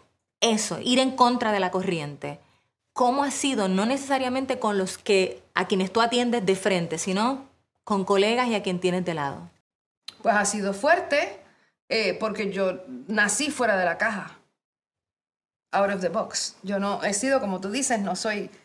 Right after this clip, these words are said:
Speaker 2: no soy la, la, la norma en, en, en ninguna de mis facetas. Eh, así que en, en, profesionalmente ha sido muy fuerte porque las, a las mujeres que, que, que éramos más creativas, que éramos más entregadas, que,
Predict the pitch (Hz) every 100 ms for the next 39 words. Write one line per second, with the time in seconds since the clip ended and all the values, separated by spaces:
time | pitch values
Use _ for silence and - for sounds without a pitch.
0 | _ _ _ - 220 233 254 254 220 139
1 | 185 180 202 190 196 262 285 214 185 170
2 | 160 - 175 - 180 185 185 202 226 220
3 | 196 185 170 247 - 170 - - - -
4 | _ - 208 190 160 151 107 202 208 208
5 | 262 175 208 - 214 220 214 214 196 196
6 | 220 269 269 294 233 190 170 - - _
7 | _ - 196 196 190 269 269 208 180 185
8 | 185 175 165 - 175 170 180 180 202 262
9 | - - - - 220 196 175 196 185 165
10 | - - _ _ - 208 180 180 151 -
11 | - 311 262 220 190 175 185 170 165 180
12 | 285 269 226 202 175